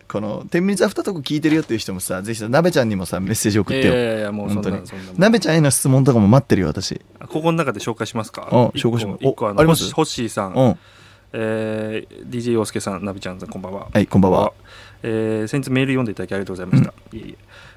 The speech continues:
Speaker 2: えー、二人に質問です。
Speaker 1: はい。
Speaker 2: 財布に入っている、えー、お札、諭吉さんや、など、などなど、
Speaker 1: はい。
Speaker 2: えー、綺麗に顔の向きを揃えて入れるタイプですか？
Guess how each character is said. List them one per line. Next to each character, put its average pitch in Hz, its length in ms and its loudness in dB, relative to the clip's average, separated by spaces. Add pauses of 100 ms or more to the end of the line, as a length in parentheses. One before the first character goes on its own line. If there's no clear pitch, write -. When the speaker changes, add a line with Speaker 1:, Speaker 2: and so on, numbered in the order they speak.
(120)
Speaker 2:
え 120 180 0
ー、 - 20 0
二 - 20 -16
人 185 140 4
に 143 120 2
質 - 140 -6
問 156 120 2
で 131 80 0
す。 - 180 -6
Speaker 1:
は 107 80 2
い。 160 100 -6 (200)
Speaker 2:
財 185 220 2
布 208 140 -2
に 208 80 0
入 202 200 0
っ - 20 -8
て - 220 -6
い 120 100 4
る、 131 260 0 (240)
え 104 240 -10
ー、 107 40 -8
お 107 60 -6
札、 143 280 -2
諭 117 180 -10
吉 143 360 -10
さ 135 220 -2
ん 131 140 -2
や、 120 320 0 (540)
な 110 180 0
ど、 104 140 -6 (120)
な 110 120 -4
ど 98 120 2
な 92 80 -6
ど、 98 80 -14 (120)
Speaker 1:
は 101 80 -12
い。 - 40 -12
Speaker 2:
え 92 540 -4
ー、 - 520 -16 (260)
綺 202 100 -4
麗 175 220 4
に 107 100 0
顔 170 240 0
の 185 120 4
向 185 120 4
き - 100 -4
を 110 80 2
揃 165 240 0
え 165 60 0
て - 100 -8
入 107 80 -2
れ 107 40 -4
る 110 80 -4
タ 117 80 -2
イ 107 40 -2
プ - 80 -12
で 95 60 -12
す - 80 -16
か？ 120 200 0